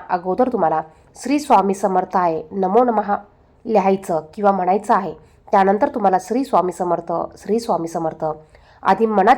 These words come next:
चिंतन करायचं, मग मुखातून बोलायचं आणि त्यानंतर तुम्हाला ते वहीवर लिहायचं आहे. आता हा नामजप तुम्ही रोज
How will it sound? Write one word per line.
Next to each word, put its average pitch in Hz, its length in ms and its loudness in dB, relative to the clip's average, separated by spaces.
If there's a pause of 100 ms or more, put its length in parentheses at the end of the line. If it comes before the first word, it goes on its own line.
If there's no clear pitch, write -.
चिंतन 202 320 -2
करायचं, 170 540 -4 (460)
मग 247 200 4
मुखातून 214 600 0
बोलायचं 190 480 2
आणि 196 200 -2 (120)
त्यानंतर 180 400 -2
तुम्हाला 185 320 -4
ते 175 140 -6
वहीवर 170 380 -4
लिहायचं 175 440 -8
आहे. - 160 -12 (840)
आता 233 240 2
हा 277 240 0
नामजप 233 540 2 (160)
तुम्ही 220 180 0
रोज 220 380 2